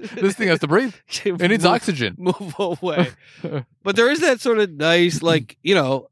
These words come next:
Speaker 2: <sighs> energy you get from, like, a,
Speaker 1: <laughs>
Speaker 2: uh, a drink that's a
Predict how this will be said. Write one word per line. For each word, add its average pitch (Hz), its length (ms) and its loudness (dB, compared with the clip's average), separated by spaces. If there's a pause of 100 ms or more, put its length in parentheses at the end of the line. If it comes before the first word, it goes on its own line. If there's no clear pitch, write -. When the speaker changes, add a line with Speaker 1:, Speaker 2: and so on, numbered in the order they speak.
(140)
Speaker 2:
<sighs> - 1160 -18
energy 170 380 2
you 143 140 2
get 220 240 -2
from, 143 160 -4
like, 135 160 -4
a, 120 220 -2
Speaker 1:
<laughs> - 60 -20
Speaker 2:
uh, 123 280 -4 (1400)
a 180 80 2
drink 170 420 0
that's 156 180 -6
a 120 60 0